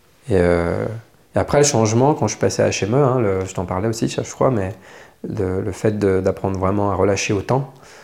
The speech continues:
euh, c'est beaucoup plus confrontant. C'est physiquement beaucoup plus intense,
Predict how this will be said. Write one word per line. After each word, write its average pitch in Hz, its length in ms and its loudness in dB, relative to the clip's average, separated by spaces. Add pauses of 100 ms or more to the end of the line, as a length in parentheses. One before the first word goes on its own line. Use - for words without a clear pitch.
(300)
euh, 92 420 -2
c'est - 260 -4
beaucoup 98 180 -8
plus 117 120 -6
confrontant. 113 640 -2 (800)
C'est - 280 6
physiquement 117 440 4
beaucoup 104 180 0
plus 107 160 -2
intense, 139 420 0